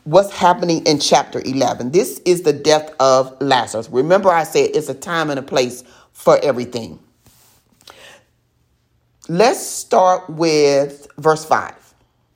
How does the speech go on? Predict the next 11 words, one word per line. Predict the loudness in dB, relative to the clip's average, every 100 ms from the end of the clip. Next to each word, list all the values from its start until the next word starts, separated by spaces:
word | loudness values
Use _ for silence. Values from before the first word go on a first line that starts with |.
| _ _ _ _ _ _ _ _ -20 -20 -20 _ 0
Verse | 0 0
five. | -2 -4 -10 -8
Now | 0 2 0 -2
Jesus | -6 -6 -6 -8 -6
loved | 0 2 4 2 -2 -10
Martha | -4 0 0 -2 -8 -6
and | -6 -6
her | -6 -6
sister | -8 -8 -8 -8 -12 -10 -12 -16 _ _ _ -4
and | -2 -2 -4 -8
Lazarus. | -6 -4 -6 -12 -18